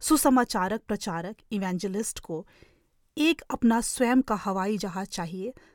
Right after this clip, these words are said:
ताकि वह अधिक से अधिक जगह जाकर सभाएं कर सके। एक पास्टर एक बड़ी इमारत बनाने की कोशिश में लगा रहता है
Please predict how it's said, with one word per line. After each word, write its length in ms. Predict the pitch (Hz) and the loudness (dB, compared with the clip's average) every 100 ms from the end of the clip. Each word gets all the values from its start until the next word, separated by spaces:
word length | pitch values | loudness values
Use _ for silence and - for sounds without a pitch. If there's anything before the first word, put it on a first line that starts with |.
| - | -4
ताकि 300 | 208 208 262 | -4 2 2
वह 120 | 254 | 4
अधिक 440 | - 247 226 330 320 | 4 2 4 4 4
से 200 | - 196 | -4 -6
अधिक 360 | - 190 214 | -6 -6 -6
जगह 340 | 175 202 175 190 | -6 -8 -6 -6
जाकर 400 | 175 165 - 208 | -4 -6 -6 -8
सभाएं 500 | - 220 - 247 262 | -4 -4 -2 -2 0
कर 180 | 180 165 | -2 -8
सके। 440 | - 170 - 196 - _ _ | -12 -14 -16 -16 -18 _ _
एक 140 | 202 202 - | -4 -4 0
पास्टर 500 | 180 196 - 285 330 - _ | 0 0 -2 -2 -2 -10 _
एक 160 | 247 208 | -4 2
बड़ी 220 | 262 285 | 6 6
इमारत 440 | 294 254 214 196 190 | 4 4 4 2 0
बनाने 420 | 190 170 175 185 | -2 -2 -2 -4
की 120 | 214 | -6
कोशिश 520 | - 247 240 269 - | 0 2 2 -4 -4
में 120 | 196 | -4
लगा 320 | 185 175 180 180 | -4 -6 -6 -6
रहता 300 | 170 - 165 | -8 -12 -14
है 200 | 160 | -14